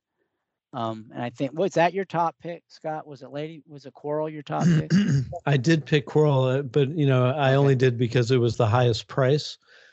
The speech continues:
Speaker 2: Uh, I
Speaker 1: Price,
Speaker 2: would use
Speaker 1: yeah.
Speaker 2: the three equally, Lady Beth, uh, you know, because I'm not sure how they're gonna bet it.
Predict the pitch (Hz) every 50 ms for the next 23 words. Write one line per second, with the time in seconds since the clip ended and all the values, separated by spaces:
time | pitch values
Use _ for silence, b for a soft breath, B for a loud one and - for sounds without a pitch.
0 | b b b - 147 139 131 131 139 151 147 139 139 135 131 123 131 127 127 123
1 | 110 - - - 131 110 - - - 139 135 131 123 127 135 147 143 135 127 -
2 | - 123 123 113 113 113 110 110 107 101 - 120 123 120 123 117 117 110 117 120
3 | 113 113 110 101 - - 175 156 123 120 - - 147 143 139 127 127 123 131 143
4 | 135 139 139 143 139 127 - - 147 139 117 117 123 117 120 117 117 113 110 104
5 | 113 117 117 120 123 127 -